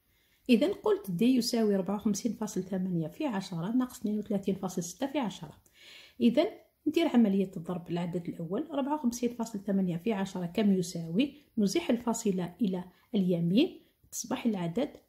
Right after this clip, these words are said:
أربعمية وثمانية وأربعين، آه، خمسمية وثمانية وأربعين، خمسمية وثمانية وأربعين ناقص اثنين وثلاثين فاصل ستة في عشرة. أيضا أزيح الفاصلة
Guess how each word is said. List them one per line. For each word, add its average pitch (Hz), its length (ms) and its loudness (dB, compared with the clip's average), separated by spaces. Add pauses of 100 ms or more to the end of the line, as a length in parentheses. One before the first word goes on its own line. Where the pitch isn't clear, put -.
(280)
أربعمية 190 420 2
وثمانية 302 340 4
وأربعين، - 340 -6 (140)
آه، 254 80 0
خمسمية 226 520 4
وثمانية 226 340 2
وأربعين، 165 320 -8 (220)
خمسمية 196 440 -6
وثمانية 190 340 -4
وأربعين - 260 -16 (420)
ناقص 202 680 -2 (220)
اثنين 277 200 8
وثلاثين 294 380 2
فاصل 269 300 -4
ستة 269 300 -6
في 247 160 -4
عشرة. 196 400 -8 (100)
أيضا 254 400 2
أزيح 226 480 -2 (560)
الفاصلة 233 720 0